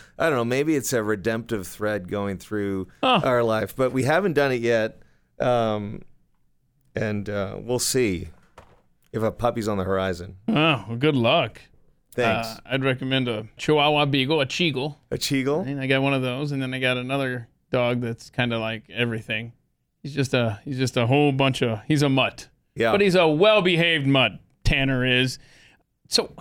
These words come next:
Speaker 2: hold on, let's, I gotta revisit Boxing Day for a second.
Speaker 1: Yeah, let's go.
Speaker 2: So, you get a bunch of new stuff on Christmas.
Speaker 1: Yeah.
Speaker 2: Right? And so a lot of hip, new, brand new, shiny stuff that, that you think's pretty cool.
Speaker 1: Yeah.
Speaker 2: And then you're like, "Well, now I've got this.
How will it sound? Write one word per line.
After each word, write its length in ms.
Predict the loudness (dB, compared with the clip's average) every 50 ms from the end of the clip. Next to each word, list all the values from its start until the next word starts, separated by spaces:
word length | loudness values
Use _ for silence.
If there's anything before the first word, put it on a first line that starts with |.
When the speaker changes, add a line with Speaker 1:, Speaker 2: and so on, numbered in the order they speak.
| -20 -8 -4
Speaker 2:
hold 140 | -2 -2 0
on, 100 | 0 0
let's, 240 | -2 -4 -4 -4 -4
I 120 | -2 0
gotta 160 | 2 2 2 4
revisit 440 | 4 4 4 2 2 0 -2 -2
Boxing 380 | 0 0 0 0 0 -4 -6 -6
Day 140 | -6 -6 -8
for 140 | -8 -10 -12
a 40 | -8
second. 160 | -2 0 2
Speaker 1:
Yeah, 180 | 2 2 0 -2 -2
let's 180 | -2 -2 0
go. 240 | 0 0 0 0 -2 -8 -14 -10
Speaker 2:
So, 680 | -8 -6 -2 0 2 2 4 4 4 4 2 0 -4 -10 _ _ _ -2
you 120 | 0 2
get 160 | 2 4 2 2
a 40 |
bunch 220 | 2 2 2 2 2
of 80 | 2
new 140 | 2 2 0
stuff 280 | 0 0 2 0 2 2
on 120 | 0 -2 0
Christmas. 520 | 0 -2 -2 -2 -6 -12 -20 -20 -20 -20 _ _ _
Speaker 1:
Yeah. 260 | -4 -2 0 -2 -2 -2
Speaker 2:
Right? 320 | 0 0 0 0 -2 -4 -10 _ _ _ _ _ _ 0
And 160 | 2 2 2
so 320 | 2 2 2 2 2 2 2
a 40 | 2
lot 160 | 2 2 2
of 120 | 0 0
hip, 360 | 2 2 4 4 4 2 -2 -6 -4
new, 640 | -2 0 2 4 4 4 4 4 2 2 0 -2 -4 -6 -10 _ _ _ _ _ _ _ _ _ _ _ _ _ _ _
brand 340 | -2 0 2 4 4 4 4
new, 180 | 4 4 4 2
shiny 460 | 0 0 0 0 2 2 2 0 0
stuff 500 | -2 -2 0 2 2 4 4 2 0 0
that, 260 | 2 2 2 0 -2 -10 -6 -2
that 120 | 0 0 2
you 100 | 0 0
think's 220 | 0 0 0 0
pretty 200 | 0 0 0 0
cool. 480 | 2 4 4 4 4 2 -2 -6 -10 -14 _ _
Speaker 1:
Yeah. 220 | -2 -2 -2 -2 -6 -10 -20 _ _ _ _
Speaker 2:
And 160 | 2 4 4 4
then 80 | 4
you're 80 | 4 4
like, 160 | 4 4 4
"Well, 160 | 4 4 4
now 200 | 4 4 4 4
I've 200 | 4 4 4 4
got 220 | 4 2 2 4 4
this. 580 | 4 6 6 4 4 2 0 -4 -8 -10 -12